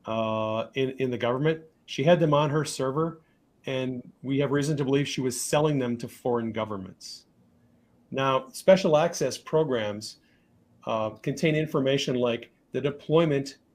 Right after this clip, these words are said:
of seal teams. Okay, that's the kind of information contained in a special access program. Hillary was selling that information to foreign countries. Treason.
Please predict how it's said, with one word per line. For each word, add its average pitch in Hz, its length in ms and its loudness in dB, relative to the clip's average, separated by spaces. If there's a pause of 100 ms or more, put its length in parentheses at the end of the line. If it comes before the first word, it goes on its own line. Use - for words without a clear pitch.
(240)
of 123 360 2 (160)
seal 139 380 -4
teams. - 540 -12 (1600)
Okay, 127 480 -4
that's 151 460 2
the - 80 -8
kind 151 180 0
of 139 60 2
information 131 840 -4
contained 139 340 -2
in 127 60 -2
a 127 60 -6
special 131 340 -2
access 123 300 -4
program. 170 420 0 (380)
Hillary 196 320 8
was 143 200 0
selling 160 240 2
that 135 120 2
information 123 460 -2
to 104 40 -6
foreign 107 240 -8
countries. - 460 -12 (1200)
Treason. 117 460 -2